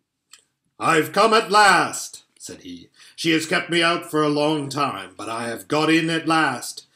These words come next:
Aslan is on the move. The witch's magic is weakening. And Lucy felt running through her that deep shiver of gladness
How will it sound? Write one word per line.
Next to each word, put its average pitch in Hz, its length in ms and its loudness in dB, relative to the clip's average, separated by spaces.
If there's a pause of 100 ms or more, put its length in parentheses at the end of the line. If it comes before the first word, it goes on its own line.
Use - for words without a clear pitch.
(260)
Aslan 180 580 2
is 175 140 2
on 170 180 -2
the 165 80 -2
move. 208 520 0 (160)
The - 80 -10
witch's 170 440 0
magic 160 480 0
is 139 220 -2
weakening. 87 600 -10 (1400)
And 113 180 -14
Lucy 165 420 -6
felt - 380 -14 (140)
running 135 560 -6
through 139 360 -6
her 139 220 -2
that 120 380 -10
deep 160 400 -10
shiver 156 580 -2
of 135 300 -8
gladness 135 720 -6